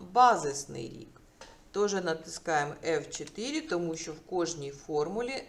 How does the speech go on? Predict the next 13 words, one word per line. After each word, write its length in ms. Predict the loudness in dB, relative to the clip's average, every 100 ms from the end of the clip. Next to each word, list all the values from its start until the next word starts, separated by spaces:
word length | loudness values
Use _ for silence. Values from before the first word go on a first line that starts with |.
| -2
так, 260 | 0 0 0
до 100 | 0
речі, 300 | 0 -4 -10
процентний 680 | -10 -6 -4 -4 -6 -12
формат 520 | -10 -8 -4 -2 -2
поставте. 600 | -6 -8 -6 -6 -6 -14 -18 -18 -20 -20 -20 -20 -20 -20 -20 -20 -6
Два 260 | 2 4
знака 420 | 4 2 2 0
після 440 | -4 -4 -6 -4 -6
коми. 540 | -6 -8 -8 -10 -14 -16 -20 -20 -20 -20 -20 -20 -20 -20 -20 -20 -20 -20 -20 -20 -20 -20 -20 -20 -20 -20 -20 -20 -20 -20 -20 -20 -20 -20 -20 -20 -20 -20 -20 -20 -20 -20 -20 -20 -20 -20 -20 -20 -20 -20 -20 -20 -2
Темп — 340 | 4 6 4 -2 -12 -12
це 200 | -6 -6
ділення. 600 | -4 -4 -4 -6 -10